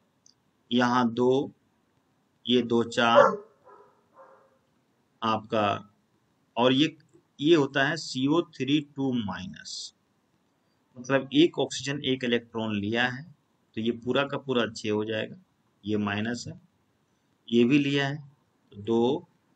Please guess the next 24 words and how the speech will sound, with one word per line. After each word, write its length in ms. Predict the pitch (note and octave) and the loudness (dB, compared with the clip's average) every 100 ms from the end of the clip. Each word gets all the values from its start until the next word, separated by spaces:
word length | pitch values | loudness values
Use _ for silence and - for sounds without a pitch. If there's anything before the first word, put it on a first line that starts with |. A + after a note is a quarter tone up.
| _ | _
चार 500 | - A#2 G#2+ G#2+ C3+ - _ _ _ _ | -4 0 2 2 -2 -8 _ _ _ _
और 140 | G#2 G#2+ | -4 -2
ये 200 | A2+ B2 | -2 -2
छः, 360 | - - F#2+ - _ _ _ | -4 -8 -10 -12 _ _ _
ये 140 | A2 A2+ | -2 0
minus 420 | A2 A2+ A#2+ A#2+ | 0 0 -2 -4
हो 60 | B2+ | -6
जाएगा 320 | C3 C#3+ - _ _ _ _ _ _ _ _ _ _ _ - | -6 -8 -16 _ _ _ _ _ _ _ _ _ _ _ -2
और 160 | A#2 | 0
ये 180 | A2+ C3+ | 2 2
हो 100 | C3 | 2
गया 200 | B2+ C3 | 2 0
दो 520 | A2+ A2 A2 A#2+ D3+ - _ _ _ _ | 0 -4 -2 -2 -6 -14 _ _ _ _
और 160 | A2+ G#2+ | -2 -2
दो 160 | A2 | -4
चार, 540 | G#2 - G#2 G#2+ B2+ - _ _ _ _ - | -4 -2 0 0 -2 -8 _ _ _ _ -12
दो 220 | G2 F#2 | -6 -6
छः, 320 | - - - _ _ _ _ _ _ _ _ _ _ _ _ _ - | -6 -14 -18 _ _ _ _ _ _ _ _ _ _ _ _ _ -6
ठीक 140 | C3 | -6
है। 120 | D#3+ F#3 _ _ _ _ _ _ _ _ _ _ _ _ _ _ _ _ _ _ | -6 -12 _ _ _ _ _ _ _ _ _ _ _ _ _ _ _ _ _ _
आई 140 | A2 A2+ | -4 0
बात 120 | C3+ | 0
समझ 320 | D3+ D3 D3+ | 0 -2 -2
में? 140 | E3 | -4